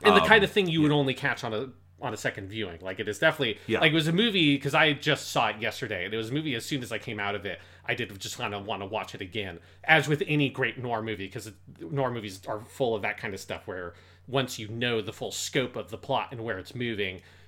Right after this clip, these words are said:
Speaker 1: when you rewatch it, you see all these other elements of, like, "Oh, that's why this character said this line. That's what was happening in this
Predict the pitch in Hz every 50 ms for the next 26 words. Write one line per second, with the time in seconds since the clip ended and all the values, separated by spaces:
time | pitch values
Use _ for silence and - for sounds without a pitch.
0 | - - - 113 98 98 104 101 101 123 117 104 110 104 98 98 - - 104 95
1 | 107 101 95 - - - - 123 110 101 98 98 120 - 127 104 104 110 98 104
2 | 113 95 104 - - 113 107 104 101 101 95 - - 104 - 104 98 95 - -
3 | - - - - - - - 156 139 113 - - 139 143 - - - 131 131 117
4 | 110 - - - 123 107 - 107 - - 104 95 - 104 - - - 113 92 95
5 | 95 90 117 117 - - 131 107 - 107 - 120 104 92 101 101 95 95 87 92
6 | 92 - -